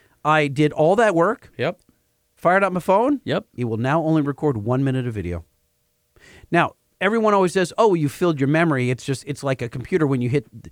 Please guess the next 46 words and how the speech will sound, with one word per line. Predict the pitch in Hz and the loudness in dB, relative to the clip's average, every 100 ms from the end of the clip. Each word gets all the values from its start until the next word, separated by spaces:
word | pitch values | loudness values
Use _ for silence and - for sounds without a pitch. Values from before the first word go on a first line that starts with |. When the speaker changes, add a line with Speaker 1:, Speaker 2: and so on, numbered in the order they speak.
| - _ - | -20 _ -4
Speaker 1:
when | 135 | -2
you | 135 | -2
fill | - 139 | -2 0
it | |
up, | 135 165 - _ | 2 0 -2 _
it | - 123 | -6 -6
just | - 120 | -6 -10
chokes. | - 156 165 - - - _ _ _ _ _ _ | -4 0 0 -2 -18 -20 _ _ _ _ _ _
Nope, | 110 131 170 190 - | -4 0 0 -2 -4
I | 135 | -2
am | 123 117 | -2 0
less | 143 - | -2 -4
than | 165 | -6
half | 135 135 127 | -4 -4 -6
full | - 131 | -6 -2
on | 123 | -2
my | 117 | 0
memory. | 117 113 101 82 _ _ _ _ _ _ _ _ - | -2 -2 -4 -8 _ _ _ _ _ _ _ _ -20
Oh, | 107 | -20
let | 95 | -16
me | 101 | -14
unlock | 98 110 113 113 | -12 -8 -8 -10
it | 107 | -12
for | 117 | -10
Holman. | 107 131 175 | -6 -6 -6
There | 123 95 | -8 -10
you | 92 | -10
go. | 120 151 196 - _ _ _ _ - | -10 -8 -10 -14 _ _ _ _ -14
There | 98 | -10
Speaker 2:
Let's | 98 | -8
Speaker 1:
you | 120 | -8
go. | 190 | -10
Speaker 2:
see | |
here. | 113 107 98 - _ _ _ _ _ - - _ _ _ _ - | -14 -20 -20 -20 _ _ _ _ _ -20 -20 _ _ _ _ -8
Speaker 1:
Now, | 113 | -6
I've | 110 | 0
got | 160 | 0
it | 165 | 0
set | 180 - | -4 -4
to | - | -2
H | 190 - | -4 -4
D, | 180 180 | -6 -4
sixty | - 170 - | -4 -6 -6
frames | 160 170 160 | -2 0 0
a | 139 | -2
second. | - 160 196 220 | -2 -2 -2 -8